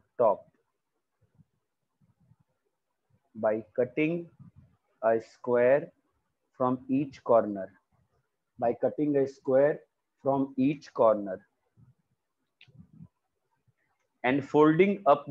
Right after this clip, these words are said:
the flaps, and folding up the flaps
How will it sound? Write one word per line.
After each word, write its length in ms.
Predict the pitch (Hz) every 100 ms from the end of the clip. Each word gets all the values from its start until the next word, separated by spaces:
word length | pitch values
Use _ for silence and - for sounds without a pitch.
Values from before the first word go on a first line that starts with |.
| 135
the 240 | 151 170 - _
flaps, 680 | - 135 151 - - - - - - _ _ _ _ _ _
and 240 | 123 135 135
folding 440 | 147 147 156 180 -
up 180 | 135 131
the 120 | 135
flaps 680 | 131 139 143 160 - -